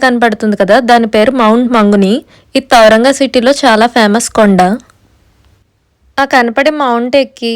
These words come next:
కింద నుంచి సిటీ వ్యూ చూస్తే ఒక పక్కన బీచ్, ఇంకో పక్కన సిటీ భలే కనిపిస్తుంది. ఆ, ముందైతే సన్ రైజ్ని ఎంజాయ్ చేసేసి తర్వాత వచ్చిన పని అయితే స్టార్ట్ చేసాము. ఇంత పొద్దున్న బీచ్కి వచ్చి మేము చేసే పని ఏంటా అని చూస్తున్నారా?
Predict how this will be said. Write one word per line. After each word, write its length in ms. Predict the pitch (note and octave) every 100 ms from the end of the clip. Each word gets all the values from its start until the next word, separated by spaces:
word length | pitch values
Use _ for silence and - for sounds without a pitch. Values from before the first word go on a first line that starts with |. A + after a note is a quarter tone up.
| - -
కింద 200 | A#3+ A3+
నుంచి 220 | B3 B3+ C#4+
సిటీ 260 | - A#3 A#3 A#3
వ్యూ 100 | B3 B3
చూస్తే 320 | A#3 G#3+ - A3
ఒక 120 | G#3 G3+
పక్కన 260 | G3 - G#3+ A#3+
బీచ్, 220 | A3 A3 - A#3+
ఇంకో 160 | A3 G#3
పక్కన 240 | G3 G#3+ A3
సిటీ 240 | A3 G#3+ G#3+ G3+
భలే 200 | G3 F#3+
కనిపిస్తుంది. 640 | F#3+ F#3 G#3+ - A3 F3+ F#3+ C4+ - - _ -
ఆ, 20 | - _ _ _ - B3
ముందైతే 440 | B3 B3 C#4+ E4 -
సన్ 220 | C#4 A#3
రైజ్ని 280 | B3 B3+ C4+
ఎంజాయ్ 240 | A#3 A#3+ A3+
చేసేసి 440 | B3 G#3+ A3 - C#4+ D#4
తర్వాత 300 | A#3+ A3+ A3+ B3+
వచ్చిన 220 | - A#3 A#3+
పని 120 | A#3 A3+
అయితే 180 | A3 C4
స్టార్ట్ 280 | - G3+ F3+ -
చేసాము. 460 | A3 G#3 F3+ E3+ G#3 - _ - - - - C4
ఇంత 140 | B3 - D4+
పొద్దున్న 320 | B3+ D4+ D#4+ C#4+
బీచ్కి 280 | C4 - -
వచ్చి 180 | C4+ D4 C#4+
మేము 140 | B3+ B3
చేసే 260 | G3+ B3 B3
పని 180 | A#3 A3 A3
ఏంటా 260 | G#3 A3 A3+
అని 60 | B3
చూస్తున్నారా? 680 | A3 G3+ - A3 G#3 F#3+